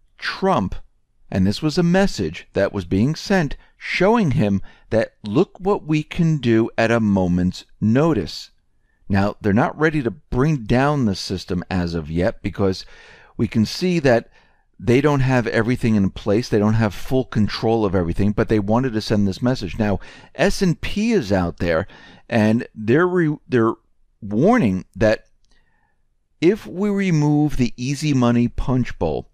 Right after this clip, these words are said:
this may trigger the next default cycle. And they're finally looking at everything,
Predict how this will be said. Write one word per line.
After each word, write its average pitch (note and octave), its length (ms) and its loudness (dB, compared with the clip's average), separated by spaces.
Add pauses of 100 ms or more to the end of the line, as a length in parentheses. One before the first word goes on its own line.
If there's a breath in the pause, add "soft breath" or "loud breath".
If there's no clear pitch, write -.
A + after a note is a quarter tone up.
(340)
this C3+ 540 0
may C#3+ 220 0
trigger B2+ 580 0
the A2 120 2
next G2 440 0
default E2+ 600 -4
cycle. - 760 -4 (1000)
And A2 400 2
they're A2 140 2
finally E3 520 0
looking C3 440 2
at F#2+ 100 2
everything, F2+ 600 -2